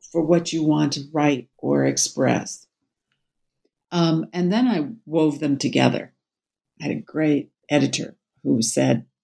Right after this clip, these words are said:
"You got all these different books here. Now make them into one thing, braid them." So one Thanksgiving weekend, I l-, cut them all up and laid them on the floor and I braided them.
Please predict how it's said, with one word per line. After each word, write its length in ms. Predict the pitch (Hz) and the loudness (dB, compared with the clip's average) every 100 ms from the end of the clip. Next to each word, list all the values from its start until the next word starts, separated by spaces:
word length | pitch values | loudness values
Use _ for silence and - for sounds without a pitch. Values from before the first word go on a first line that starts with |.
| _ _ _ _ _ _ _ | _ _ _ _ _ _ _
"You 100 | 190 | -2
got 320 | 233 262 214 - | 0 2 0 -4
all 120 | 233 | 0
these 260 | 254 214 - | 2 2 0
different 480 | 226 247 220 180 | -4 -2 0 0
books 280 | 190 269 - | 0 -2 -2
here. 240 | - 143 175 | -2 0 2
Now 240 | 170 190 | 2 0
make 420 | 185 175 190 196 | 0 0 0 -2
them 180 | 202 185 | -4 -2
into 360 | 180 180 175 165 | 2 2 2 0
one 300 | 165 160 160 | 0 0 -2
thing, 340 | 156 139 131 | -2 0 0
braid 400 | 160 165 165 156 | -2 0 0 -2
them." 280 | 135 135 123 _ _ _ _ _ _ _ _ _ _ _ _ _ _ | -4 -4 -6 _ _ _ _ _ _ _ _ _ _ _ _ _ _
So 280 | - - 160 | -10 -4 0
one 360 | 156 160 160 160 _ _ _ _ _ _ _ _ - | 2 2 0 -4 _ _ _ _ _ _ _ _ 2
Thanksgiving 1000 | 170 156 - - 156 156 151 151 151 160 - - _ | 4 4 2 -6 -2 0 2 0 -2 -4 -12 -20 _
weekend, 540 | - 165 175 180 170 160 | -4 -4 0 0 2 2
I 180 | 147 139 | 2 2
l-, 260 | 139 135 - - | 2 -2 -6 -8
cut 240 | - 190 | -4 -2
them 140 | 190 175 | 0 2
all 160 | 165 | 2
up 200 | 226 277 | 0 -2
and 180 | 151 147 | -4 -2
laid 260 | 147 160 156 | 0 0 0
them 140 | 156 | 0
on 160 | 151 151 | 2 0
the 80 | |
floor 340 | 143 - 170 170 | -2 -2 0 2
and 100 | 156 | 2
I 80 | 151 | 0
braided 480 | 139 135 139 135 131 | 0 0 2 0 -2
them. 300 | 120 117 | -6 -8